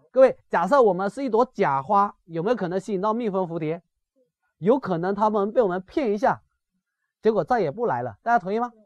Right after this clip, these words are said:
你觉得我们去追求幸福、快乐、成功比较容易，还是让这些蜜蜂、蝴蝶来追我们比较容易？我们要不要吸引他们来？要不要？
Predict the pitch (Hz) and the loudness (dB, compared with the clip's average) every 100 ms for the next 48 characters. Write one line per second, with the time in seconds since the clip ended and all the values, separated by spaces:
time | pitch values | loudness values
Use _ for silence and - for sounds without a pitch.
0 | _ _ _ _ _ _ - 208 220 254 | _ _ _ _ _ _ -6 -4 2 4
1 | 269 220 185 214 277 220 269 262 220 220 | 4 4 2 0 -4 -4 -2 -2 0 -2
2 | - 320 190 202 208 269 240 233 - 190 | -2 -4 -2 -4 -2 -2 -2 -4 -6 -6
3 | 214 208 160 240 190 165 247 185 - _ | -4 -4 -2 -2 -2 -4 -4 -4 -8 _
4 | - 175 208 240 262 240 254 226 220 - | -6 -4 -2 -2 0 0 -2 -2 -4 -4
5 | _ _ _ _ - 240 285 220 226 180 | _ _ _ _ -10 -4 -2 -2 -4 -4
6 | 208 196 180 185 226 226 190 143 170 156 | 0 2 2 2 4 4 4 0 -4 -2
7 | 175 143 160 127 _ _ _ _ _ _ | -2 -4 -8 -12 _ _ _ _ _ _
8 | _ _ _ - 202 262 294 277 285 285 | _ _ _ -4 -2 4 4 4 2 0
9 | 208 240 220 202 190 233 208 180 | 2 2 4 4 6 6 4 2